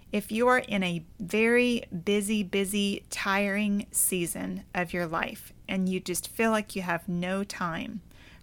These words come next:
for a quiet time, one of the things that you can do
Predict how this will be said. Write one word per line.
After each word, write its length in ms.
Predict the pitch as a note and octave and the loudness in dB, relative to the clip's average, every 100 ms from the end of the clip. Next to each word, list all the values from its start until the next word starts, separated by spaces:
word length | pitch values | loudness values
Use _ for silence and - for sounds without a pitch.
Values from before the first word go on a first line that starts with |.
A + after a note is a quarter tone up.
| - | -20
for 440 | - F#3 E3+ E3+ - | 0 2 4 2 -2
a 120 | - E3 | -8 -8
quiet 420 | - F3 E3+ - | -2 0 0 -6
time, 460 | - F#3+ - G#3+ - - - - - - - - - - - - | -8 -6 -6 -10 -14 -18 -20 -20 -20 -20 -20 -20 -16 -16 -12 -2
one 280 | G3 A3 | 2 4
of 120 | C#4 D4 | 4 0
the 80 | |
things 400 | - G#3+ G#3 G#3 | 0 4 4 4
that 100 | - | 0
you 160 | F#3+ F3+ | -2 -2
can 260 | - B3+ A3+ | 0 0 2
do 440 | F3+ D#3 D#3 | 0 -2 -2